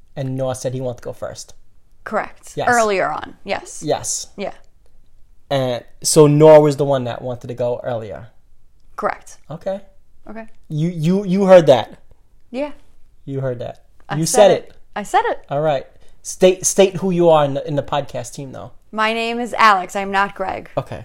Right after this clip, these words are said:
Speaker 2: <laughs>
Speaker 1: Good. We don't want any confusion in the Kiss My Feet match.
Speaker 2: That's right.
Speaker 1: Now, this isn't the case, but what if each of us are right one and each of us are wrong one?
Speaker 2: Then it's just
Speaker 1: A wa-, do we each have to kiss each other's foot?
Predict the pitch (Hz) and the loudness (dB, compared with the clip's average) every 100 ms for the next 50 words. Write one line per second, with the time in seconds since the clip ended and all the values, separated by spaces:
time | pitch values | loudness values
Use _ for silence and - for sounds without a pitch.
0 | - - 294 233 - 311 254 247 135 143 | -18 -6 -4 0 2 4 2 0 -2 0
1 | 139 139 131 143 151 160 - 196 180 165 | 2 0 0 -2 -2 -2 -8 -8 -2 -2
2 | 143 151 185 - - - - - - - | 0 -2 -4 -10 -20 -20 -20 -20 -20 -20
3 | - - 156 143 135 - 151 160 143 - | -20 -12 -6 -6 -6 -6 -4 -2 -2 -4
4 | 160 147 131 117 - - - 214 208 190 | -10 -8 -8 -8 -12 -18 -16 -8 -6 -6
5 | 185 - - - - - - - 170 156 | -8 -8 -10 -16 -20 -20 -16 -4 0 2
6 | 143 - 196 185 202 220 170 180 160 160 | 0 -6 0 2 2 2 0 0 -2 -6
7 | 127 - - - - - - - - - | -6 -6 -12 -12 -18 -20 -20 -20 -20 -2
8 | 151 143 156 156 - - - - - - | 2 6 4 2 -6 -20 -20 -20 -20 -8
9 | 170 151 156 151 - 143 135 143 151 156 | -8 -6 2 2 2 0 2 0 0 -4
10 | 156 139 131 139 127 - 123 123 120 117 | -2 -6 -8 -6 -6 -8 -12 -8 -8 -10
11 | 98 87 208 208 - 214 - - - - | -12 -10 -10 -12 -10 -10 -10 -14 -20 -20
12 | - - - 135 127 - 151 170 160 160 | -20 -20 -12 -6 -4 -2 0 0 0 0
13 | - 151 165 - 156 156 147 151 208 220 | -2 -4 -6 -6 -4 -2 -2 -2 -4 -4